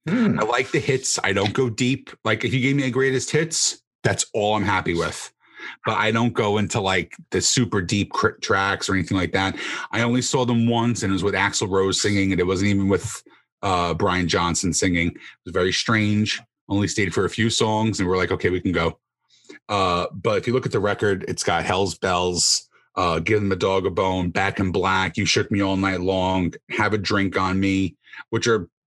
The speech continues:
Speaker 2: right there as a greatest hits album.
Speaker 1: I
Speaker 2: You know?
Speaker 1: love Hell's Bells. I, I, it still holds up to me. That's still a great, great
Speaker 2: It's a great
Speaker 1: song.
Speaker 2: record. It was kind
Speaker 1: Great
Speaker 2: of, kind of like a
Speaker 1: opener.
Speaker 2: turning over from Bon Scott to Brian Johnson. So that's why I kind of put it on there. And it's one of the biggest albums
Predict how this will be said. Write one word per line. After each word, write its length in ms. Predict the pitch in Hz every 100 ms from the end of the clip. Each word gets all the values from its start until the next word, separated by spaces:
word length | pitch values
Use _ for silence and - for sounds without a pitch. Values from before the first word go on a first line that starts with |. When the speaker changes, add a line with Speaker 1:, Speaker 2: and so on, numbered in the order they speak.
| _ _ -
Speaker 2:
right 300 | 120 123 -
there 200 | 123 110
as 120 | 92
a 40 |
greatest 380 | 90 101 92 82
hits 160 | 92 -
album. 320 | 76 76 73 - - _ _ _ _ _ _ _ _ _ _ _ _ -
Speaker 1:
I 80 | 120
Speaker 2:
You 80 |
know? 100 | 98
Speaker 1:
love 100 | 101
Hell's 320 | 104 92 95 -
Bells. 360 | 80 82 82
I, 140 | - 90
I, 380 | 71 82 87 98 - -
it 120 | 117
still 320 | - - 120 101
holds 300 | 101 87 87
up 160 | 80
to 80 | -
me. 80 | 82
That's 240 | 104 -
still 260 | - 98 87
a 40 |
great, 320 | - 82 85 -
great 180 | 87
Speaker 2:
It's 100 | 87
a 20 | 190
great 240 | 190 196
Speaker 1:
song. 80 | 180
Speaker 2:
record. 360 | 180 175 170
It 100 | 160
was 140 | 139 -
kind 160 | 127
Speaker 1:
Great 140 | 123 101
Speaker 2:
of, 40 |
kind 120 | 135
of 60 | 131
like 100 | 101
a 20 |
Speaker 1:
opener. 200 | 98 120
Speaker 2:
turning 180 | 117 113
over 300 | 110 113 110
from 260 | - 101 92
Bon 300 | 101 95 92
Scott 460 | - 98 98 -
to 260 | - 101 92
Brian 380 | 82 92 90 85
Johnson. 680 | 101 98 92 - 95 87 - - - - -
So 400 | - 123 110 107 107
that's 300 | 131 139 -
why 180 | 135
I 40 | 113
kind 200 | - 110
of 60 |
put 120 | 90 101
it 80 |
on 160 | 98 98
there. 100 | 101
And 120 | 104
it's 160 | 101 -
one 100 | 151
of 40 |
the 60 | 107
biggest 300 | 95 85 101
albums 380 | 90 80 82